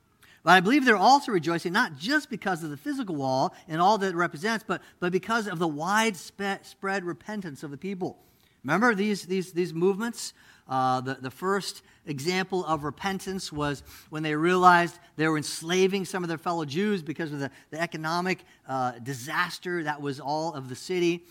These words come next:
And they repented of that and made everything right. And, and it was just an outpouring of, of, of joy and celebration because of that. Uh, then, just shortly after that, it was days or a week later or so,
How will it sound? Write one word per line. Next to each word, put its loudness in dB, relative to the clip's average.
And -6
they -4
repented -4
of -6
that 2
and -6
made -2
everything -4
right. 0
And, -6
and -8
it -8
was -8
just -10
an -10
outpouring -6
of, -10
of, -8
of -12
joy -2
and -10
celebration -4
because -10
of -10
that. 0
Uh, 2
then, 2
just -6
shortly -4
after 2
that, -4
it -12
was -14
days -4
or -8
a -8
week -4
later -6
or -6
so, -6